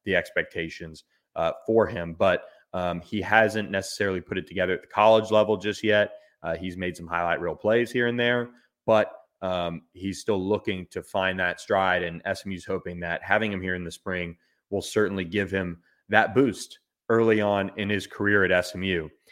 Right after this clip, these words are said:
On the flip side of that, uh, you look at, uh, Keyshawn Smith, who they brought in from Miami as well, uh, and somebody that, again, uh, came in in that twenty twenty class with Jalen Knighton.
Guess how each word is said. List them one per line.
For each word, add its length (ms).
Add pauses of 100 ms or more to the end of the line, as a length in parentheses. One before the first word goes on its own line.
(300)
On 140
the 100
flip 280
side 340
of 120
that, 400 (200)
uh, 240 (100)
you 140
look 300
at, 380 (220)
uh, 240
Keyshawn 540
Smith, 260 (240)
who 80
they 140
brought 340
in 180
from 220
Miami 440
as 160
well, 560 (580)
uh, 240
and 200
somebody 380
that, 260
again, 360 (380)
uh, 180
came 320
in 120
in 100
that 180
twenty 240
twenty 280
class 400 (280)
with 120
Jalen 360
Knighton. 440